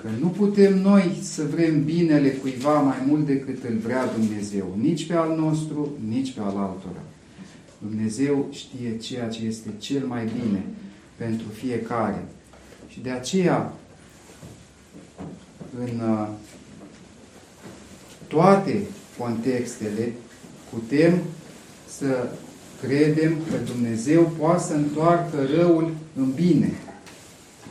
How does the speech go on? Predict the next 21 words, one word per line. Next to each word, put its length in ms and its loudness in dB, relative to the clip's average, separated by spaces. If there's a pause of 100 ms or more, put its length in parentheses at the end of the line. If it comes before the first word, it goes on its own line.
(600)
Și 240 -18
nu 80 2
trebuie 500 6
noi 260 2 (720)
să 220 -10
ne 80 -4
dăm 340 0
de 140 -2
ceasul 420 -4
morții 720 0 (1080)
și 520 -4 (320)
să 240 -10
ne 80 -4
facem 460 0
șapte 440 -2
doze 380 0
de 200 -4
vaccin 520 -2
ca 120 -6
să 140 -10
salvăm 440 -4